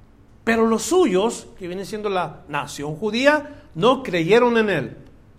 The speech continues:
No lo recibieron. El siguiente versículo, que es el versículo doce, nos dice: "Y a los, mas a los que le recibieron, a los que creyeron en su nombre, les dio potestad de ser hechos hijos de Dios".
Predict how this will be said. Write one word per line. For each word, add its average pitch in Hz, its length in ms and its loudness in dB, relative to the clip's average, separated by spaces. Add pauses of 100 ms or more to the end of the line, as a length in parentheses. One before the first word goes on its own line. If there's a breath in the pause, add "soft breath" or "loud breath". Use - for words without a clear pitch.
(540)
No 165 120 -4
lo 294 120 2
recibieron. 240 560 0 (1040 loud breath)
El 180 120 -6
siguiente 220 340 -4
versículo, 240 680 2
que 226 80 -4
es 208 100 -2
el 196 80 -2
versículo 208 500 -4
doce, 226 260 0
nos 196 140 -4
dice: 214 280 -4
"Y 165 80 -2
a 160 60 -2
los, 156 180 -6 (200)
mas 151 240 -8
a 165 40 -8
los 156 160 -6
que 165 100 -8
le 151 100 -4
recibieron, 156 720 -6
a 185 40 -12
los 143 160 -12
que 143 160 -18
creyeron 139 460 -8
en 190 60 -12
su 202 120 -12
nombre, 175 360 -10
les 165 120 -12
dio 147 160 -10
potestad 185 460 -12
de 175 100 -18
ser 190 380 -14
hechos 196 480 -12 (200)
hijos 160 440 -10
de 220 100 -12
Dios". 302 400 -16